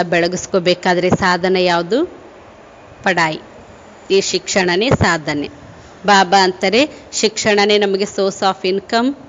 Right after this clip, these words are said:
ಯಾಕಂದ್ರೆ ಇಪ್ಪತ್ತೊಂದು ಜನ್ಮಕ್ಕಾಗಿ ನಮ್ದು ಅದೃಷ್ಟ ಬೆಳಗ್ಬಿಡ್ತದೆ. ಬಾಬಾ ಅಂತಾರೆ, "ಇದು ರುಹಾನಿ ಕಾಲೇಜ್, ಇಲ್ಲಿ ಒಂದು ವಿಶೇಷತೆ ತಿಳಿಸ್ರಿ" ಅಂತಾರೆ ಬಾಬಾ. ಇಲ್ಲಿ ಯಾವುದೇ ಮನುಷ್ಯ ಗುರು ಟೀಚರ್ ಅಲ್ಲ.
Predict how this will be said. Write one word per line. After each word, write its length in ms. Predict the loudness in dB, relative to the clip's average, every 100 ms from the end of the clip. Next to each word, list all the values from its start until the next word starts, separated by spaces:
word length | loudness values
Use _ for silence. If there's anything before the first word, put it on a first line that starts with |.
| -20 -8
ಯಾಕಂದ್ರೆ 360 | -6 -2 0 0
ಇಪ್ಪತ್ತೊಂದು 560 | -2 -4 -2 -2 0 0
ಜನ್ಮಕ್ಕಾಗಿ 800 | 0 0 0 -2 -4 0 0 -2 -6 -10 -2
ನಮ್ದು 260 | 0 2
ಅದೃಷ್ಟ 420 | 0 0 -6 -4 -2
ಬೆಳಗ್ಬಿಡ್ತದೆ. 840 | 2 0 0 -2 -4 -4 -6 -10 -12 -18 -20 -20 -20 -20 -20 -20 -20 -10 2
ಬಾಬಾ 340 | 4 6 4
ಅಂತಾರೆ, 400 | 2 2 2 2
"ಇದು 180 | 2 2
ರುಹಾನಿ 500 | 2 2 2 2 0
ಕಾಲೇಜ್, 600 | -2 0 2 2 0 -2 -16 -6
ಇಲ್ಲಿ 240 | -2 2 4
ಒಂದು 340 | 4 2 2
ವಿಶೇಷತೆ 520 | 0 0 -2 -2 -4
ತಿಳಿಸ್ರಿ" 480 | 0 0 0 -2 -6
ಅಂತಾರೆ 340 | -6 -8 -12
ಬಾಬಾ. 380 | -10 -12 -14 -16 -20 -20 -20 -20 -20 -20 -20 -20 -20 -20 -20 -20 -20 -20 -20 -20 -20 -20 -20 -20 -10 0
ಇಲ್ಲಿ 220 | 2 4
ಯಾವುದೇ 320 | 6 6 4
ಮನುಷ್ಯ 480 | 2 2 0 0 -2
ಗುರು 300 | -2 0 0
ಟೀಚರ್ 500 | 0 -4 -2 -2 0
ಅಲ್ಲ. 220 | 0 0